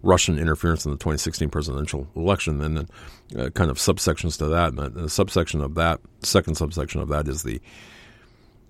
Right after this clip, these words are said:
Russian government's efforts to conduct computer hacking operations designed to gather and disseminate information to influence the election. This happened on both sides, by the way. But anyway, the special counsel found that the Russian government actors successfully hacked into computers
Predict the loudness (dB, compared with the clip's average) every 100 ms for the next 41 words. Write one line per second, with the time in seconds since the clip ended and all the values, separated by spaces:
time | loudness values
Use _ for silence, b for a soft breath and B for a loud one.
0 | -2 6 6 6 4 4 4 2 0 0
1 | -2 -2 0 0 0 0 0 2 2 2
2 | 2 2 2 0 -2 -2 -2 -2 -4 -6
3 | b b b b b b b -2 4 6
4 | 4 4 4 6 2 2 2 2 2 0
5 | -2 -2 -2 -2 -4 -6 -4 -4 -4 0
6 | 0 2 2 2 2 2 2 2 2 0
7 | 2 2 2 -2 -4 -6 -6 -8 -10 -16
8 | _ _ -20 _ -20 _ _ _ _ _
9 | -20 -20 b b 6 8 8 6 2 2
10 | 2 0 4 4 4 2 2 2 0 0
11 | 0 -2 0 0 0 0 0 2 0 0
12 | 0 -2 0 2 2 2 2 4 4 4
13 | 0 0 0 -2 -2 2 4 4